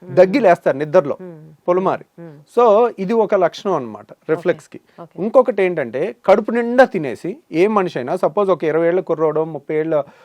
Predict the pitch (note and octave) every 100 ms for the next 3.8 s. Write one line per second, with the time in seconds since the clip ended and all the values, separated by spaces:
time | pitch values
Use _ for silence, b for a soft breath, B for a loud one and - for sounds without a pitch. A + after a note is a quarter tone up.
0 | b - D3+ - F3 E3+ D3 C#3+ D#3+ E3+
1 | D#3+ D#3+ - - D#3 F3+ F#3 F3+ G#3 F#3+
2 | - D3 C3 F3 D3+ G#2+ A2+ G#3 - b
3 | b b b D3+ D#3+ E3 E3 D#3+